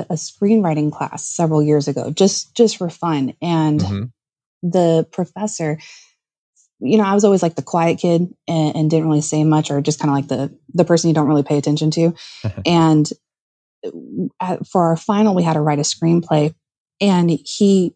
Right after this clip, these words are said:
Speaker 1: he would go over the screenplay with us. And he was the,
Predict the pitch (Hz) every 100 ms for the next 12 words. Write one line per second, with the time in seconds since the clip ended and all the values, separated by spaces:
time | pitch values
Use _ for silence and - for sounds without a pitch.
0 | _ - 208 202 175 180 _ - 196 170
1 | 196 196 185 180 165 - 160 170 165 147
2 | 151 147 147 - _ _ _ _ _ _
3 | _ 185 180 202 208 208 190 175 165 -